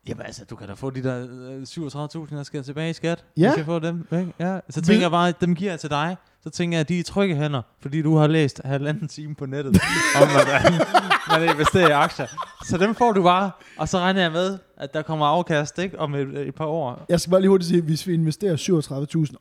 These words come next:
Speaker 2: og jeg kommer for eksempel også med fyrre tusind, som vi investerer. Hvis vi kommer ind med cirka firs tusind kroner, så kan vi altså godt lave nogle monies.
Speaker 1: Altså, hvad, så, så skal vi lige snakke om, altså, hvad tror du, der bliver
Speaker 2: Jeg tager jo ti procent af det, du, det, du
Speaker 1: Ja, ja,
Speaker 2: kommer med.
Speaker 1: ja, men jeg tænker bare sådan, vi er jo
Speaker 2: Jokes,
Speaker 1: nødt til
Speaker 2: ja.
Speaker 1: ligesom at,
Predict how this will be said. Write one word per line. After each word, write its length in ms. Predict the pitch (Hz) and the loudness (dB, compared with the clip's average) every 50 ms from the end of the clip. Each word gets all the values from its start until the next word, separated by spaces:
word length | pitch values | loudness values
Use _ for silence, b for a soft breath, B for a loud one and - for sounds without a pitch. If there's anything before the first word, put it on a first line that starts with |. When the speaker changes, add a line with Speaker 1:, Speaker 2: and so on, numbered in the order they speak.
| - | -8
Speaker 2:
og 120 | - 151 151 | -2 0 0
jeg 180 | 156 165 170 | 0 0 0
kommer 240 | - 175 147 135 127 | -2 -4 -4 -4 -6
for 100 | 120 135 | -10 -12
eksempel 280 | 123 - 147 135 127 123 | -12 -8 -8 -6 -6 -2
også 200 | 131 151 - - | -4 -4 -4 -4
med 80 | 135 | -12
fyrre 260 | - - 160 156 151 147 | -10 -6 -4 -2 -2 -2
tusind, 400 | - 160 156 139 127 123 120 113 | -2 -4 -6 -6 -8 -12 -14 -12
som 160 | - 131 131 | -10 -8 -6
vi 60 | 131 | -6
investerer. 380 | 131 131 131 123 - - 147 135 | -6 -6 -8 -10 -8 -8 -8 -8
Hvis 180 | 135 131 - | -8 -10 -10
vi 40 | 165 | -4
kommer 240 | - 214 214 196 165 - | -2 -2 -2 -2 -6 -8
ind 120 | 214 226 | -8 -6
med 180 | 202 170 151 147 | -4 -4 -6 -6
cirka 280 | - - 220 233 214 185 | -6 -8 -8 -8 -8 -10
firs 300 | - - 233 214 156 - | -12 -8 -6 -6 -4 -4
tusind 340 | - 202 190 160 131 131 120 | -4 -4 -4 -4 -8 -12 -10
kroner, 300 | - 147 156 165 147 139 _ _ _ _ _ _ _ | -8 -6 -6 -6 -8 -8 _ _ _ _ _ _ _
så 120 | - - 107 | -20 -20 -20
kan 80 | 120 | -20
vi 40 | 139 | -20
altså 160 | 131 117 113 | -18 -18 -12
godt 120 | 113 143 165 | -8 -2 0
lave 100 | 180 185 | 0 0
nogle 120 | 180 151 139 | 0 0 -2
monies. 340 | 151 185 190 165 - - _ _ _ _ _ b b b b b b b | -2 -2 -2 -4 -6 -8 _ _ _ _ _ b b b b b b b
Speaker 1:
Altså, 240 | - 165 - 151 | -6 -4 -4 -4
hvad, 140 | 139 151 151 - _ _ _ _ 175 147 | -6 -8 -8 -12 _ _ _ _ -14 -6
så, 160 | - 202 208 | -4 -4 -4
så 300 | 202 - - 165 185 196 | -4 -6 -8 -8 -8 -10
skal 160 | - - 185 | -10 -12 -8
vi 40 | 185 | -8
lige 100 | 190 190 | -8 -6
snakke 300 | - 208 202 190 175 175 | -4 -2 -2 0 2 2
om, 160 | 170 160 - - | 2 0 -2 -6
altså, 180 | 147 139 - 151 | -8 -6 -4 -2
hvad 100 | 160 - | -4 -4
tror 220 | - - 202 190 | -2 0 0 2
du, 100 | 160 139 123 | 4 2 2
der 120 | 127 131 123 | 2 0 -2
bliver 340 | 123 127 127 131 127 123 120 - _ _ _ _ _ _ _ _ _ _ _ _ _ _ _ _ _ _ _ _ _ _ _ - - | -2 -2 -2 -2 -2 -2 -4 -8 _ _ _ _ _ _ _ _ _ _ _ _ _ _ _ _ _ _ _ _ _ _ _ -4 -4
Speaker 2:
Jeg 100 | 170 160 | 0 2
tager 100 | 208 175 | 2 2
jo 40 | 156 | 2
ti 180 | - - 196 | 4 2 2
procent 320 | 156 - 139 - 165 147 139 | 2 0 -4 -4 -4 -6 -6
af 80 | 123 | -4
det, 160 | 120 143 139 143 | -4 -2 0 0
du, 180 | 147 143 143 - - - | 0 0 0 -4 -2 0
det, 120 | 143 143 | 2 4
du 40 | 151 | 4
Speaker 1:
Ja, 100 | 170 180 | 2 2
ja, 60 | 165 | 0
Speaker 2:
kommer 200 | 156 135 123 117 | 0 0 0 -2
med. 120 | 113 113 | -2 0
Speaker 1:
ja, 160 | 165 175 175 160 | 0 0 0 0
men 120 | 151 160 | -2 -4
jeg 120 | 160 156 | -4 -4
tænker 220 | - - 175 175 165 | -2 -2 -2 -2 0
bare 100 | 160 156 | -2 -2
sådan, 280 | 147 - 160 151 139 139 | -2 -4 -4 -4 -4 -2
vi 60 | 135 | 0
er 20 | |
jo 60 | 135 139 | 0 2
Speaker 2:
Jokes, 80 | 147 170 | 4 4
Speaker 1:
nødt 100 | 175 - | 2 2
til 80 | - 175 | 2 0
Speaker 2:
ja. 40 | 160 | 0
Speaker 1:
ligesom 260 | 160 175 147 156 143 | 0 0 -2 -2 -2
at, 400 | 127 123 123 120 120 131 117 117 | -2 -2 -4 -4 -6 -8 -12 -12